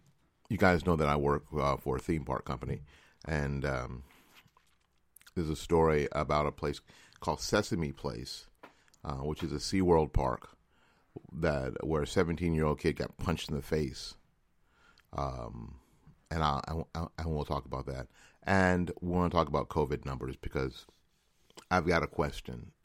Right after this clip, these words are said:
about covid numbers and, um, how they're be-,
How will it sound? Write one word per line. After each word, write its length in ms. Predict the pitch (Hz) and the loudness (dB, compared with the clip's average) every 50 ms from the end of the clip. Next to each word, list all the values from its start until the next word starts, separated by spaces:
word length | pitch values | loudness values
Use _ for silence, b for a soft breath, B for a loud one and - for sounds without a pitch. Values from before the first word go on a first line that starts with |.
| _ - | _ -10
about 280 | 71 69 73 67 58 | -8 -6 -6 -6 -6
covid 360 | - - 69 67 65 65 - | -6 -8 -8 -8 -8 -10 -12
numbers 360 | - 62 53 50 - - - _ b b b b b b b b b b b b | -12 -14 -14 -14 -18 -20 -20 _ b b b b b b b b b b b b
and, 380 | - 82 80 78 76 76 73 71 | -6 -4 -2 -2 0 -2 -2 -2
um, 360 | 76 71 69 71 71 71 71 71 - _ - - - _ _ - - | -2 -2 -2 -2 -4 -6 -8 -12 -16 _ -20 -20 -20 _ _ -10 -2
how 220 | - 92 92 92 | 4 4 6 6
they're 160 | 87 90 85 | 6 4 2
be-, 180 | 78 73 85 - | 2 0 -4 -6